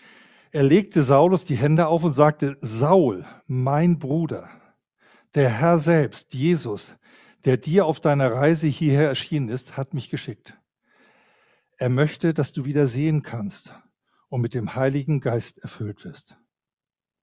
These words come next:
Im selben Augenblick war es, als würde Schu-, wurde Schuppen, wie Schuppen von den Augen von Paulus fallen, von Saulus fallen. Er konnte wieder sehen. Saulus stand auf und ließ sich taufen.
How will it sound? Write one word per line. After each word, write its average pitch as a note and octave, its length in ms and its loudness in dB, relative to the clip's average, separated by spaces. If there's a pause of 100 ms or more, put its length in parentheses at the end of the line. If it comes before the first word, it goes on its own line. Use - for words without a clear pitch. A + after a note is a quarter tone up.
(440)
Im E3 80 0
selben F#3+ 380 6
Augenblick D#3+ 520 4
war D3+ 220 6
es, C3+ 140 0
als C3+ 180 -4
würde D3 240 0
Schu-, E3+ 300 -2
wurde D3 240 -4
Schuppen, F3 560 -4
wie D#3 100 -4
Schuppen F#3+ 300 -4
von D#3 200 -2
den C3+ 160 -2
Augen D#3+ 480 0
von C#3+ 260 -8
Paulus D3 400 -2
fallen, G#2 400 -10
von C3+ 180 -4
Saulus C3+ 340 0
fallen. G2+ 360 -14 (1120)
Er D#3 120 0
konnte F#3+ 300 2
wieder E3+ 180 2
sehen. C3+ 500 0
Saulus D#3 340 0
stand D3 260 -2
auf F3+ 340 0
und C#3+ 160 -6
ließ D3 140 -6
sich - 160 -10
taufen. A#2+ 440 -8